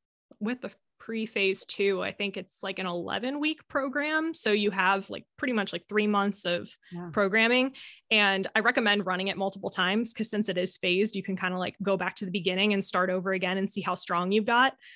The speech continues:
Speaker 1: Um, I've had tons of people go through that and get awesome P Rs and strength gains, myself included. Uh,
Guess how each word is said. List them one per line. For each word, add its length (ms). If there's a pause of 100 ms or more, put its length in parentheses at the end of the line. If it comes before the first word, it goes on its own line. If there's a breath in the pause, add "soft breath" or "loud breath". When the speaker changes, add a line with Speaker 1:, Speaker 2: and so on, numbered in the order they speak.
(280 loud breath)
Speaker 1:
Um, 480 (220)
I've 140
had 400
tons 180
of 60
people 240
go 160
through 240
that 360
and 240
get 400
awesome 440
P 200
Rs 300
and 120
strength 340
gains, 340
myself 420
included. 600
Uh, 20